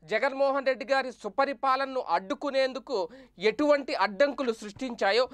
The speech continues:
అవన్నీ కూడా ఒక రెండు మూడు నెలలు పోతే, అంటే ఖచ్చితంగా చెప్పాలి అంటే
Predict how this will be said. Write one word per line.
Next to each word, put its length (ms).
అవన్నీ 380
కూడా 400
ఒక 180
రెండు 220
మూడు 200
నెలలు 280
పోతే, 360
అంటే 300
ఖచ్చితంగా 680
చెప్పాలి 500
అంటే 300